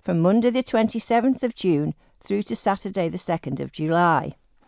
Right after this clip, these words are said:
We'll remind you of the Thursday, Friday and Saturday concerts again next time. Tickets for Ruth Kegan and Rachel Hare with Isla Collister on Monday the twenty-seventh,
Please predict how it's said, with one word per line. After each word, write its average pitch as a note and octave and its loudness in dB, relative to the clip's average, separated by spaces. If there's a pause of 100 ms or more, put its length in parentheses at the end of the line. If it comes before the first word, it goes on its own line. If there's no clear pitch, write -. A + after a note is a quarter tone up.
(460)
We'll G3+ 6
remind A3 6
you G3+ 2
of F#3+ 0
the G#3 -4
Thursday, A3 0
Friday F#3 2
and E3+ -4
Saturday A#3 0
concerts - -6
again D3 0
next - 0
time. C#3+ -4 (800)
Tickets - 0
for G#3+ 6
Ruth A#3 0
Kegan G3 0
and F3 2
Rachel F#3+ 0
Hare F3 4
with E3 -2
Isla F3+ 4
Collister G3+ 0
on E3 -2
Monday F3+ 0
the E3+ -8
twenty-seventh, D#3+ -4